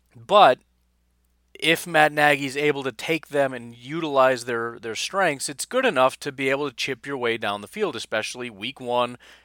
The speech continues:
against a defense that has a lot of new players, some players that just aren't probably very good, some that are, are very good. But it, you know, it's about manipulation and about taking advantage of weaknesses and all that kind of stuff.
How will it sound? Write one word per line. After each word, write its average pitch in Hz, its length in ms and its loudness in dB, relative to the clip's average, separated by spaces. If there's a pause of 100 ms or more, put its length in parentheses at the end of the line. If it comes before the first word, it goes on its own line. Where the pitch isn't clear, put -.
against 113 320 -8
a 113 80 -4
defense 131 680 -4
that 104 140 -4
has 95 140 -8
a 90 40 -10
lot 110 240 4
of 135 120 -2
new 143 120 -6
players, 120 680 -4 (360)
some 113 180 -12
players 120 300 -6
that 110 100 -6
just 113 200 -10
aren't 117 260 -6
probably 123 460 -6
very 120 260 -4
good, 117 440 -6
some - 220 -14
that 104 120 -10
are, 107 140 -6
are 110 200 -4
very 98 220 -10
good. 98 280 -12 (260)
But 117 160 -2
it, 113 140 -6
you 127 180 -12
know, 123 100 -8
it's 135 100 -10
about 139 220 4
manipulation 143 760 -2
and 135 80 -6
about 117 240 -2
taking 127 280 -6
advantage 120 380 -4
of 117 80 -12
weaknesses 131 480 -8
and 117 100 -6
all 123 120 2
that 120 140 0
kind 123 180 -6
of 107 80 -12
stuff. 117 380 -6